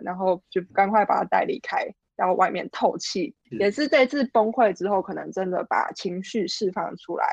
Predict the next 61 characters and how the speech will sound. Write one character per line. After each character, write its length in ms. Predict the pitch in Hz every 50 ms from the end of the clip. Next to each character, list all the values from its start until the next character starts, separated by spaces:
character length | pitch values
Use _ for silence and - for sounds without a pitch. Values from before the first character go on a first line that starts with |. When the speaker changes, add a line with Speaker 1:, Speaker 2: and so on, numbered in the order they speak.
| - - _ _ _
Speaker 1:
到 300 | - 190 180 175 180 - _ _ _ _ -
仁 280 | 196 185 - 190 196
川 200 | 202 247 254 247 226
亚 160 | 180 - -
运 120 | 214 214 185
的 120 | 170 180
时 120 | - -
候 120 | 175 180 175
有 220 | 170 175 - -
拿 200 | - - - - -
到 220 | - - 208 214 -
第 140 | - 208 180
四 240 | - _ - 190 180
名， 160 | - - - -
还 140 | - 202 190
不 100 | 208 247
错 200 | 254 - 311 247
的 60 | 196
成 220 | - 190 - 185
绩。 300 | - - 185 170 - 208 _ _ _ _ _
也 180 | - 214 214 208
是 120 | 208 -
因 120 | 196 - 294
为 180 | 294 269 240
这 240 | 226 - - 254 214
一 60 | 190
次， 240 | 180 - - 220 202
然 160 | 180 180 180
后 180 | 185 196 190 185
到 240 | 190 196 175 180 180
后 260 | - - 247 226 196
面 380 | 180 185 196 190 185 190 196 -
开 260 | - - 185 185 190
始 400 | 196 - - - - 50 - - _ _ -
一 160 | - 190 190
路 340 | 190 226 226 202 185 180 175
上 360 | 202 - 226 202 180 - 202 196 _ _ _ -
慢 200 | 226 262 240 233
慢 200 | 247 233 214 190
的 160 | - 165 -
进 260 | - - 214 208 190
步 160 | 185 185 185
成 240 | 185 - 190 - -
长， 180 | - - - -
然 160 | - - 190
后 160 | 196 185 180
到 220 | 170 180 175 175
现 240 | 175 - 190 180 180
在 180 | 185 175 170 -
的 300 | - - - - - - _ _ _ _ _
东 240 | - 196 185 190 190
京 220 | 190 180 185 185 -
奥 220 | - 190 190 170
运 160 | 170 175 170 -
举 160 | - - 101 -
重 240 | - 165 170 175
金 200 | 170 - 185 185
牌， 240 | 180 185 - - - -
我 120 | - 135
觉 140 | - - 160
得 160 | - - -